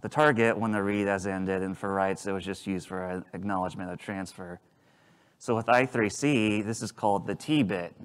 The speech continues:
which stands for a transitional bit. So for reads, this gives the target control of when the transmission ends. So the target has control of when data should, when it will stop transmitting data.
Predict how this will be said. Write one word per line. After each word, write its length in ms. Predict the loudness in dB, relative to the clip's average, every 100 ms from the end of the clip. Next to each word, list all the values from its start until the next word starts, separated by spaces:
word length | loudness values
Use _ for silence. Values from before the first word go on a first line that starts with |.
| -10
which 180 | -8 -8
stands 560 | -10 -12 -10 -6 -6
for 120 | -4 -6
a 40 |
transitional 600 | -6 -6 -6 -6 -4 -2
bit. 320 | 0 0 -2 -6 -20 _ _ _ -20 -20 _
So 200 | 4 4
for 200 | 6 4
reads, 580 | 6 6 6 4 2 -6 0
this 160 | 0 2
gives 240 | 0 2
the 100 | 0
target 380 | 2 2 2 -2
control 720 | -6 -2 2 4 4 2 -2 -4
of 200 | 0 0
when 260 | 0 0 2
the 220 | 2 0
transmission 640 | -2 -6 -4 -4 -4 -6 -6
ends. 580 | -4 -4 -6 -8 -12 -20 _ _ _ -8
So 160 | -2
the 80 | 0
target 420 | 2 2 4 2
has 140 | 0 0
control 520 | -4 -2 2 4 2
of 200 | 0 -2
when 480 | -2 -2 -4 -6 -12 -8
data 300 | -4 -4 -4
should, 340 | -4 -4 -4 -8 _ _ _ _
when 260 | -6 -4 -2
it 100 | -2
will 140 | -4
stop 720 | -2 0 2 2 -4 -20 -18
transmitting 520 | -8 -6 -6 -6 -4 -2
data. 400 | -2 -2 -4